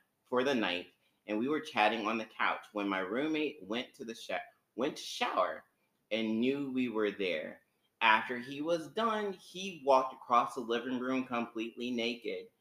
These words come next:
like we weren't there. Later that night, when we were in bed, he comes in, assuming I'm asleep, and whispers something to the guy, and then picks him up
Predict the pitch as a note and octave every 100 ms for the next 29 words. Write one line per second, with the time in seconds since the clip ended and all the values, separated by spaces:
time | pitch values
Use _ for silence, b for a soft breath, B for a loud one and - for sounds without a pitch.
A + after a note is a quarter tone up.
0 | _ _ G#2 G#2+ G#2+ - A#2+ A#2+ G#2+ G#2
1 | G#2 - G2 F2 F2 E2 - _ _ _
2 | _ _ - F#2 G#2 A2 C3 C#3 F3+ F#3+
3 | A3 G3 D3+ B2+ G#2+ G2+ G#2 C3+ B2 C#3+
4 | D3+ F3 B2+ A2+ A2+ - A#2+ - C#3 C3+
5 | C#3+ C3+ G2 F#2+ - G2+ - C3 C#3 E3
6 | E3 - C#3 C#3+ C#3 - A#3 - _ _
7 | _ _ _ A#2+ B2+ A2+ E3 E3+ D#3 C#3
8 | A2+ A2 A2 A2 A#2 B2+ C3 E2+ D#2+ F#2
9 | - _ _ - A#2+ B2+ C3+ C3 - -
10 | - E3+ D#3 G2+ A2 F#2+